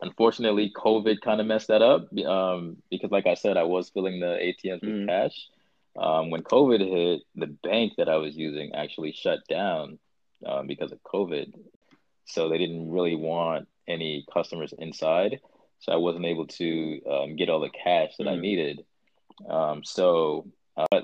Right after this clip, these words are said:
Speaker 1: that business, just, uh, at a high level, just to give everyone, like, an overview on the numbers,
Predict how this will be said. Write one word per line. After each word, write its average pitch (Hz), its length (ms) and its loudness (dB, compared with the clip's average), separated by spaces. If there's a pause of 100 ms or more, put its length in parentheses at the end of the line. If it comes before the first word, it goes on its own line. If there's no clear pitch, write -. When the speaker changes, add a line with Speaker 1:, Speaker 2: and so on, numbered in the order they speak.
(120)
Speaker 1:
that 107 280 4
business, 104 500 0
just, - 300 -8 (200)
uh, 78 320 2
at 80 140 4
a 78 60 4
high 90 200 6
level, 95 400 2
just 90 220 -10
to 87 60 -6
give 85 200 -2
everyone, 80 360 -4
like, 76 160 -10
an 73 100 -8
overview 80 500 -6
on 76 60 -6
the 73 100 -8
numbers, 95 560 -4